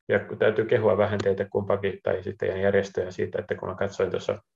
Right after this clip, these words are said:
viime kesänä kaikki näitä eri kristillisten järjestöjen tai herätysliikkeiden, niin, tota, kesäjuhlia, ne oli aika paljon etänä, niin pystyi kotolta katsoa kaikkia vertailemaan.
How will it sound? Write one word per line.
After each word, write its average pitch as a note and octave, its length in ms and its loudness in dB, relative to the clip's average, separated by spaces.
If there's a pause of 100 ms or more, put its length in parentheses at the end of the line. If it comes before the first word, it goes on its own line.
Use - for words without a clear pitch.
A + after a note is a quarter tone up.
(200)
viime G2 200 -2
kesänä G2 420 2
kaikki - 320 -6
näitä - 220 -2
eri G#2 200 2
kristillisten - 500 -4
järjestöjen - 440 -4 (340)
tai - 100 -8
herätysliikkeiden, - 960 -4
niin, - 200 -10 (240)
tota, - 420 -6 (840)
kesäjuhlia, G2 800 4 (460)
ne F#2+ 60 -4
oli F2+ 120 -4
aika F#2 180 -2
paljon F#2+ 260 2
etänä, F#2+ 320 2
niin A2 320 -10
pystyi - 240 -6
kotolta - 380 -6
katsoa - 380 -12
kaikkia A2+ 380 -6
vertailemaan. - 680 -2